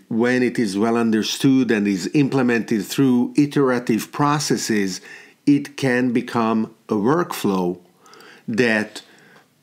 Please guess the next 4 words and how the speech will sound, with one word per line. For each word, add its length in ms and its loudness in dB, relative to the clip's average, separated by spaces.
can 240 -2
scale, 720 0
is 240 -2
reliable, 1000 0